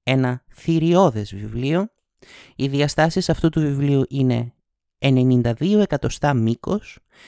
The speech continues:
πενήντα εκατοστά πλάτος και είκοσι εκατοστά πάχος. Μπορείτε να το φανταστείτε αν θέλετε. Είναι, είναι θηριώδες. Στην ουσία έχει σχεδόν ένα μέτρο ύψος.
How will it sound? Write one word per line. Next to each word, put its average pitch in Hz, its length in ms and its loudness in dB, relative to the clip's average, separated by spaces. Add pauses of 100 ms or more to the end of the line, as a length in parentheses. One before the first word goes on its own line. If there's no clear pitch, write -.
(280)
πενήντα 151 460 6
εκατοστά 170 540 -2
πλάτος 123 760 -2 (180)
και - 140 -8
είκοσι 139 640 -2 (120)
εκατοστά - 600 -2
πάχος. 107 640 0 (120)
Μπορείτε 120 400 -4
να 117 80 0
το - 100 -8
φανταστείτε 107 680 -6
αν - 160 -6
θέλετε. - 360 -6
Είναι, 107 260 -2 (400)
είναι 131 240 4
θηριώδες. 123 1000 2 (220)
Στην 117 280 2
ουσία 120 420 0
έχει 123 260 -6
σχεδόν 123 460 0
ένα 117 180 0
μέτρο 110 440 0
ύψος. - 680 -6